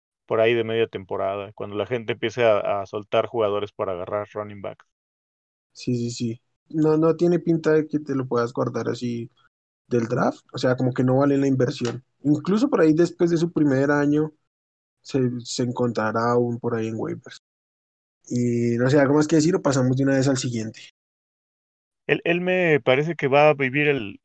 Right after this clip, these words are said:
Speaker 1: No, no, no son necesariamente el mismo perfil,
Speaker 2: Ajá.
Speaker 1: pero me parece que puede pasar lo mismo que con este chico que se llevaron los Browns, este Harrison Bryant.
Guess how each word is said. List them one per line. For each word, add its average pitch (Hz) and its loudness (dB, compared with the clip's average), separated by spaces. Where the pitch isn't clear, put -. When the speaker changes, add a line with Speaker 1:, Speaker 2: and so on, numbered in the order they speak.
Speaker 1:
No, 135 -2
no, 170 2
no 170 -4
son 190 -2
necesariamente 151 0
el 143 0
mismo 139 -4
perfil, 156 -2
Speaker 2:
Ajá. 135 -4
Speaker 1:
pero 117 -2
me 113 -4
parece 123 2
que 120 -4
puede 131 -2
pasar 120 -2
lo 120 -2
mismo 127 -6
que 113 -6
con 107 -6
este 117 -8
chico 123 -10
que - -20
se 117 -6
llevaron 113 2
los 101 -6
Browns, 107 0
este 110 -8
Harrison 117 2
Bryant. 123 2